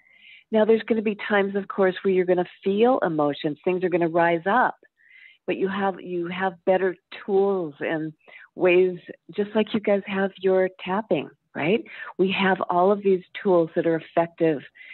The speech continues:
and hel-, help in the conglomeration of healing at its best. So, you know, I think all of the holistic, um, tools work to enhance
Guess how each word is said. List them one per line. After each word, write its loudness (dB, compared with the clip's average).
and 2
hel-, -6
help 2
in 0
the -2
conglomeration -2
of -2
healing 2
at 2
its -4
best. -4
So, 2
you -4
know, 2
I 2
think -6
all 2
of -4
the -6
holistic, -6
um, -6
tools 2
work 0
to 0
enhance -2